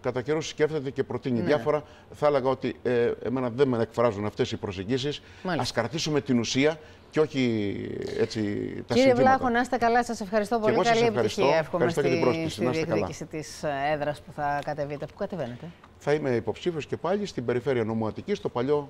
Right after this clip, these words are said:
Speaker 1: λεγόμενο υπόλοιπο Αττικής.
Speaker 2: Στην περιφέρεια Αττικής, λοιπόν.
Speaker 1: Μια
Speaker 2: Να είστε
Speaker 1: δύσκολη
Speaker 2: καλά, καλή
Speaker 1: περιφέρεια,
Speaker 2: επιτυχία.
Speaker 1: μια δύσκολη περιφέρεια,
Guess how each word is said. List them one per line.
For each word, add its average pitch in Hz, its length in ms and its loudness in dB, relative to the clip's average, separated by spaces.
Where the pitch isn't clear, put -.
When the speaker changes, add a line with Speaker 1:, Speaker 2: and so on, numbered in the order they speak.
Speaker 1:
λεγόμενο 123 540 -2
υπόλοιπο 117 540 -2
Αττικής. 98 300 -6
Speaker 2:
Στην 160 100 -6
περιφέρεια 180 440 0
Αττικής, 180 320 -4
λοιπόν. 139 100 -6
Speaker 1:
Μια 127 60 4
Speaker 2:
Να - 60 2
είστε - 120 0
Speaker 1:
δύσκολη 190 60 2
Speaker 2:
καλά, - 60 -
καλή - 120 2
Speaker 1:
περιφέρεια, 131 240 4
Speaker 2:
επιτυχία. 147 140 0
Speaker 1:
μια 127 120 2
δύσκολη 127 280 0
περιφέρεια, 123 480 -2